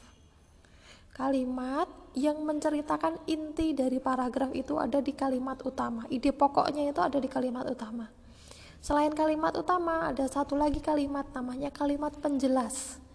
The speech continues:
Apa itu kalimat penjelas? Kalimat penjelas adalah kalimat yang menjelaskan tentang kalimat utama. Jadi, penjelasan dari kalimat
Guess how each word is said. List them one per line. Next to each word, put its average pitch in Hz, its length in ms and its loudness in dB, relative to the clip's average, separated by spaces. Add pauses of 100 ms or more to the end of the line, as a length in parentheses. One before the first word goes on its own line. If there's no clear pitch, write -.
(420)
Apa 415 400 4
itu 403 80 0
kalimat 320 480 2
penjelas? 254 800 -2
Kalimat 262 400 -4
penjelas 262 720 2 (1200)
adalah 285 480 2
kalimat 285 720 0 (560)
yang 320 320 4
menjelaskan 285 1300 0 (480)
tentang 330 800 0
kalimat 285 640 0
utama. 254 640 -2 (480)
Jadi, 269 160 0
penjelasan 294 960 2
dari 262 160 2
kalimat 262 480 0